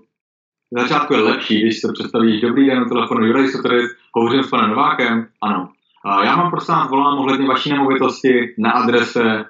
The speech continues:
náměstí Míru dvanáct.“ „No, no, no. No a chtěl bych se vás zeptat, zdali byste zvážili její prodej.“ Takhle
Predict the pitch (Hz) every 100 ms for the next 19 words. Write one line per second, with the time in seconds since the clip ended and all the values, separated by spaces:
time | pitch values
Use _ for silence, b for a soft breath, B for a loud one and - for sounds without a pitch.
0 | - 117 117 113 110 117 110 107 101 98
1 | 87 82 - _ _ 95 95 101 123 107
2 | 110 127 B B B 110 117 120 113 113
3 | - 139 170 165 175 120 123 160 170 165
4 | - - 113 131 139 143 156 127 123 135
5 | 127 120 107 98 90 85 - _ _ _
6 | _ _ _ _ _ _ _ _ _ -
7 | - _ _ _ _ _ 120 123 135 127